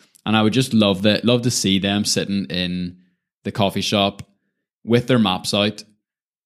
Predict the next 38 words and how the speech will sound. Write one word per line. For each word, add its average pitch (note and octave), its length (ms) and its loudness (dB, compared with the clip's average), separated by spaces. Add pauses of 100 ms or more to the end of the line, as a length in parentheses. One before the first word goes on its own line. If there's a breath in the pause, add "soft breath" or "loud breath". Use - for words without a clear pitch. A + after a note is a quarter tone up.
saying G#2 360 2
that G2 100 -4
they F#2+ 340 2
were G2 140 -4
here A2 580 0 (420)
because A2 640 2
they G#2 140 0
listened G2 240 -2
to G2+ 60 0
the F#2+ 140 -4
podcast. F#2 600 -4 (400)
Then A2+ 240 4
they A#2+ 100 4
picked A2 220 -2
up G#2 100 -4
a G2+ 60 -8
coffee F#2 320 -4
map, F#2+ 260 -2 (380 soft breath)
and G2+ 180 2
now G2+ 240 6
they're G2+ 140 2
at F#2 160 0
this F#2+ 140 -4
place, F2 500 -4 (580)
and G2 400 2
they're G2 80 2
talking G2 360 0
about F2 500 0 (320)
where A2 240 4
they G#2+ 100 4
want G#2 140 2
to F#2+ 60 0
go F#2+ 100 2
for G2+ 160 0
lunch G2 400 0 (420)
because G2 300 0
they G2 100 2
heard F2 540 -2